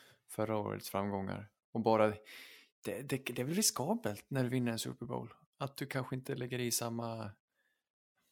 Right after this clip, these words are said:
Du, du tappar, eh, känslan för detaljer någonstans. Och har lite för mycket självförtroende för, för att,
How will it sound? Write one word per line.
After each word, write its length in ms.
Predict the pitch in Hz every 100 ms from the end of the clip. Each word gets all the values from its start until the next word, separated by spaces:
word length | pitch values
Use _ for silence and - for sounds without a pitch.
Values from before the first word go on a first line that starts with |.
| _ _ - -
Du, 140 | 143
du 160 | 151 143
tappar, 540 | 143 143 - 139 120
eh, 300 | 120 120 143
känslan 480 | - 127 123 135 120
för 160 | -
detaljer 560 | 113 - 131 139 101 95 - _ _ -
någonstans. 640 | 117 110 - 95 95 - _ _ _ -
Och 220 | 113 -
har 220 | - 110 110
lite 400 | 117 131 131 139
för 140 | 123
mycket 200 | 113 113
självförtroende 580 | - 113 - - 117 110
för, 260 | - 117 117
för 380 | - - -
att, 80 | 82